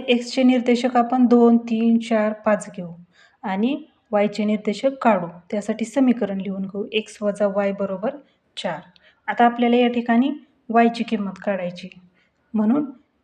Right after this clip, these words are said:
वाय बरोबर एक्स वजा चार, म्हणून वाय बरोबर दोन वजा चार. एक्सची किंमत दोन आहे,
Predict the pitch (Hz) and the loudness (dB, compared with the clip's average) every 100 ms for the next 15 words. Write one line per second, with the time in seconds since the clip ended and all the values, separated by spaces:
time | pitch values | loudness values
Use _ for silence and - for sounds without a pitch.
0 | _ _ _ _ _ _ _ _ _ _ | _ _ _ _ _ _ _ _ _ _
1 | 214 226 233 240 233 208 226 262 - 220 | 0 4 4 4 2 2 2 0 0 -2
2 | - 208 202 220 302 - _ - 180 - | -4 -4 -2 -2 -4 -8 _ -2 -2 -4
3 | - _ _ _ 240 220 214 220 220 240 | -14 _ _ _ 2 4 4 2 2 4
4 | 254 220 220 208 240 254 208 226 277 - | 4 2 0 0 -2 0 2 2 2 -4
5 | - 214 208 196 190 185 185 - _ _ | -2 -2 0 -2 -4 -14 -16 -18 _ _
6 | _ 226 208 - 226 240 226 269 254 247 | _ -6 -6 -10 -4 0 2 2 2 4
7 | 220 185 180 190 226 - | 4 0 -8 -12 -14 -18